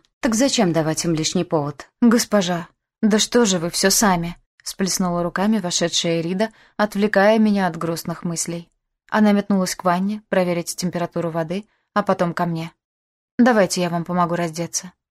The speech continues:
Как вы?» Я когда услышала, что произошло, думала, сердце остановится. У нас всегда было безопасно, а тут такое средь бела дня творится. «Со мной все хорошо».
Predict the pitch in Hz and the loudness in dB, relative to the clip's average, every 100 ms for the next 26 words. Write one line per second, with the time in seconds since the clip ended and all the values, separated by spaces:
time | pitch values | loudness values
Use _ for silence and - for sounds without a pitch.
0 | _ - 240 214 170 165 - _ _ 202 | _ -2 0 0 -4 -8 -12 _ _ 0
1 | 196 202 196 196 196 208 - 190 - 180 | 0 2 2 2 2 -2 0 -4 -2 -4
2 | 190 180 185 - 202 208 _ _ - 202 | -2 -2 -2 -2 -2 -2 _ _ 2 4
3 | 190 190 185 180 - 175 165 - 170 160 | 4 2 0 -2 -2 -2 -2 -2 -2 -2
4 | 165 - 180 _ _ _ - 214 196 - | -8 -10 -12 _ _ _ 0 2 4 2
5 | 208 190 196 180 180 175 175 175 196 - | -2 2 2 2 0 0 -2 0 0 0
6 | 175 - 240 226 - 202 196 196 185 208 | -4 0 0 2 0 -2 2 2 2 2
7 | 196 175 190 180 175 175 175 185 175 - | 0 2 0 0 0 -4 -2 -4 -4 -6
8 | 196 185 _ _ _ _ _ _ - - | -8 -8 _ _ _ _ _ _ -6 0
9 | 202 190 190 214 214 - 190 185 - 160 | 4 4 2 -2 -4 -2 -4 -4 -6 -10